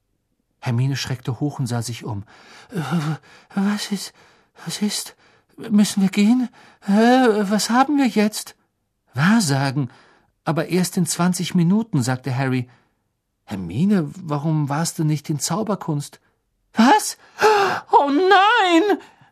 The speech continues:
Ich hab Zauberkunst ganz vergessen." "Oh ja, und wie konnte dir das passieren? Du warst doch noch bei uns, als wir vor dem Klassenzimmer standen." "Ich kann's nicht fassen. War Professor Flitwick sauer? Ach,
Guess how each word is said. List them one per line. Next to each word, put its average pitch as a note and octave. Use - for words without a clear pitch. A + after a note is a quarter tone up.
Ich C4
hab C#4
Zauberkunst C#4+
ganz C4
vergessen." C#4+
"Oh C#3+
ja, B2
und C3
wie C3+
konnte -
dir B2
das B2
passieren? E3
Du D#3+
warst F3
doch E3+
noch D3+
bei E3
uns, F#3+
als D#3
wir D#3+
vor E3
dem D3
Klassenzimmer G#3
standen." D3
"Ich -
kann's -
nicht C4
fassen. -
War A3
Professor A3+
Flitwick A#3
sauer? C4
Ach, C#4